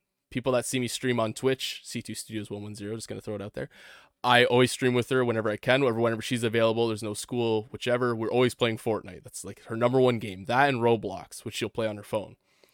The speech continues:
And the way she plays Fortnite right now is on her Switch Lite. So it's all in handheld. The game looks like crap. Game runs like crap. Sometimes she plays like crap, but at the <laughs> same time, I can't blame the hardware or her. So it's one or the other. Maybe it's a mix. So this year,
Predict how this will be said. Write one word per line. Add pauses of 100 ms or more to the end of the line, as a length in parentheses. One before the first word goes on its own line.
(200)
And
the
way
she
plays
Fortnite
right
now
is
on
her
Switch
Lite.
So
it's
all
in
handheld. (300)
The
game
looks
like
crap. (360)
Game
runs
like
crap. (200)
Sometimes
she
plays
like
crap,
but
at
the
<laughs>
same
time,
I
can't
blame
the
hardware
or
her.
So
it's
one
or
the
other.
Maybe
it's
a
mix. (540)
So
this
year,